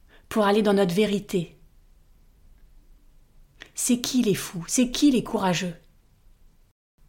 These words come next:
Je pense que l'on peut vraiment prendre exemple sur eux,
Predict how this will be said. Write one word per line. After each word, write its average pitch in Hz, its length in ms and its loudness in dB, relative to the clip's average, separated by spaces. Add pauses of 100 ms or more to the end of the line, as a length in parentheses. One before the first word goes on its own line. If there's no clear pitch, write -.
(1900)
Je 220 120 -2
pense 247 240 0
que 220 400 -2
l'on 196 140 0
peut 214 160 0
vraiment 214 720 0 (680)
prendre 214 240 0
exemple 190 400 -2
sur 170 300 -4
eux, 160 80 -8